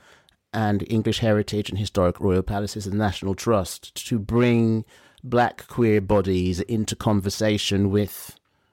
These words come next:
uh, the notions and the ideas of beauty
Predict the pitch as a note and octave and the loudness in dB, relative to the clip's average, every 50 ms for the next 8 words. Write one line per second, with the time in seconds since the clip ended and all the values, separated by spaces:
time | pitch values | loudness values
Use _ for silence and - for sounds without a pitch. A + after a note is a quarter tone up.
0 | _ _ _ _ - - G#2+ G#2+ G#2 G2+ G2+ G2+ G2 G2 - - - _ _ _ | _ _ _ _ -6 -4 0 0 2 2 2 2 2 0 -2 -4 -14 _ _ _
1 | _ _ _ - D3+ C3+ B2 A2+ A2 G#2+ G#2 G#2 G#2+ A2+ A2+ A2+ G#2+ - - A2 | _ _ _ -16 -8 -2 0 2 4 4 4 4 4 4 4 4 2 0 0 2
2 | G#2 G2+ G2 G2 G2 F#2 - - - _ _ - G#2 G2 F#2+ G#2 A2 G#2+ G#2+ F#2+ | 2 2 4 2 0 0 -4 -8 -14 _ _ -6 -6 -2 0 2 2 2 0 0
3 | - A2+ A2 A2 G#2 G2+ A2+ G2+ G2+ A2 G#2+ G#2 G#2 - - - G2+ G2 G2 G2 | 0 2 2 2 2 0 -2 -4 0 0 2 2 2 0 0 -2 -2 -2 -2 -2